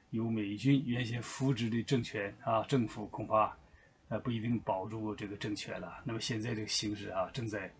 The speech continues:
持续的恶化啊。塔利班今天新华社报道，攻克，攻占全国三十四个省会城市中的十九个，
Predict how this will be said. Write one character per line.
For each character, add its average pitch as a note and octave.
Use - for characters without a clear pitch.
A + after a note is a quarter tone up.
持 D3+
续 F3
的 A#2
恶 C3
化 -
啊。 A#2
塔 -
利 C#3+
班 C#3
今 B2+
天 C3
新 C3
华 A#2+
社 B2+
报 B2+
道， A2+
攻 C#3+
克， C3+
攻 C#3
占 B2+
全 C3
国 A2+
三 D#3
十 D3
四 -
个 A2+
省 A2
会 B2
城 B2
市 A#2+
中 A#2+
的 A2
十 -
九 G#2+
个， G#2